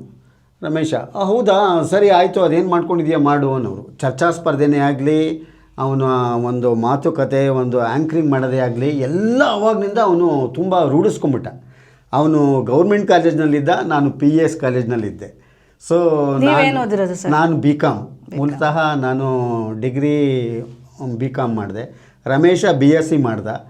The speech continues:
Speaker 1: ನನ್ನ ತಂಗಿ ಒಬ್ಳಿದ್ದಾಳೆ, ಅವಳು ಬಿ ಎ ಮಾಡಿದ್ಲು. ಮೂರು ಡಿಗ್ರಿಗಳು ನಮ್ಮಲ್ಲಿ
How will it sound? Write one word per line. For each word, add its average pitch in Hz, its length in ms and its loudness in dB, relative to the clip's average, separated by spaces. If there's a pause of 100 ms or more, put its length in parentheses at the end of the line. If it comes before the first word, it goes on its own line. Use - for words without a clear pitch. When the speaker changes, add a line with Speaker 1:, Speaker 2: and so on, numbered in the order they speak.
(380)
Speaker 1:
ನನ್ನ 170 220 2
ತಂಗಿ 170 360 2
ಒಬ್ಳಿದ್ದಾಳೆ, 143 440 2
ಅವಳು 135 200 2
ಬಿ 127 140 2
ಎ 175 200 6
ಮಾಡಿದ್ಲು. 127 340 -2 (240)
ಮೂರು 214 300 4
ಡಿಗ್ರಿಗಳು 185 580 4
ನಮ್ಮಲ್ಲಿ 156 720 0